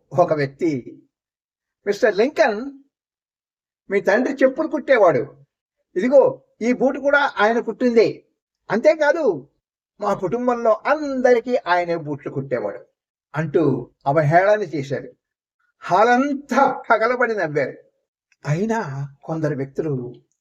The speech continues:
చాలా ప్రత్యేకమైన వాళ్ళు. ఇటువంటి చిన్న చిన్న అవమానాలకు చెలించరు. "సార్, మా తండ్రి చెప్పులు కుట్టేవారే. మీకే కాదు,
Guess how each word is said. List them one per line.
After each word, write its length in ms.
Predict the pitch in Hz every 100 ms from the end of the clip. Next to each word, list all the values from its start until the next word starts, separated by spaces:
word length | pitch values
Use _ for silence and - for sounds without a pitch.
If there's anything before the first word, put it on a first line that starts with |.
| _
చాలా 260 | 107 131 202
ప్రత్యేకమైన 680 | 202 160 - 220 226 226 196
వాళ్ళు. 300 | 131 - - _ _ _ _ -
ఇటువంటి 440 | 262 302 302 302 -
చిన్న 140 | 240
చిన్న 260 | 311 349 359
అవమానాలకు 1040 | 311 202 214 233 226 208 208 147 131 - _ _ _ 147
చెలించరు. 540 | 156 247 - 143 135 _ _ _ _ _ _ _ _
"సార్, 360 | - 220 247 - _ _ -
మా 80 | 156
తండ్రి 360 | 165 190 254 -
చెప్పులు 260 | 196 254 262
కుట్టేవారే. 720 | 262 269 247 214 180 - - _ _ _ _ _
మీకే 400 | 160 262 320 339
కాదు, 580 | 320 233 247 147 139